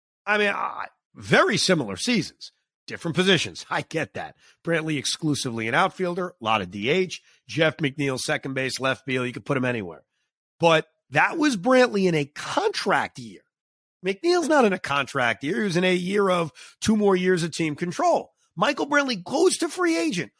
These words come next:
off the season that Jeff McNeil just had and signs a two-year, thirty-two million dollar deal. And if your point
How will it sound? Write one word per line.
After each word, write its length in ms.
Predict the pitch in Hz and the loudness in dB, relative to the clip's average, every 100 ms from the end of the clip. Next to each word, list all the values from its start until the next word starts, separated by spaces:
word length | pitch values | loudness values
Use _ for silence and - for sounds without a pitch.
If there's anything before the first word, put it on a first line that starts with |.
| _ | _
off 180 | - - | -2 0
the 100 | 226 | -2
season 360 | - 247 233 240 | 0 2 2 2
that 180 | 202 127 | 2 0
Jeff 320 | 190 294 311 | 2 2 2
McNeil 420 | 294 285 240 190 | -4 -2 -2 -2
just 540 | 107 151 247 262 - _ _ 269 | -2 4 6 4 -2 _ _ 0
had 280 | 262 160 - _ _ _ _ _ _ | 2 2 -2 _ _ _ _ _ _
and 120 | 170 | -4
signs 220 | 196 202 170 | 2 2 2
a 60 | |
two-year, 400 | - 226 202 180 | 2 2 6 4
thirty-two 420 | - 185 165 175 | 4 -2 -2 -6
million 280 | 165 151 135 | -6 -6 -6
dollar 220 | 127 117 | -4 -6
deal. 200 | 113 95 _ _ _ _ _ _ _ _ _ _ _ - | -8 -16 _ _ _ _ _ _ _ _ _ _ _ 0
And 180 | 196 202 | 4 4
if 140 | 165 | 4
your 160 | 202 214 | 2 0
point 440 | - 262 277 | 2 4 4